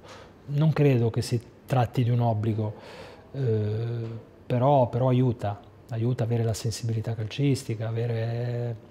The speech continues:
avere l'occhio, avere l'attenzione, capire certe cose che magari potrebbero viceversa sfuggire.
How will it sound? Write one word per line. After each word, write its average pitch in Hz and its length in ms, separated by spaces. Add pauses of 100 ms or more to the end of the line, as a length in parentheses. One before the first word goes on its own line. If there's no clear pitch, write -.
(560)
avere 123 320
l'occhio, 117 840
avere 120 240
l'attenzione, 113 800
capire 120 380
certe 113 340
cose 131 300
che 113 80
magari 117 440
potrebbero 113 840
viceversa 117 580
sfuggire. 107 800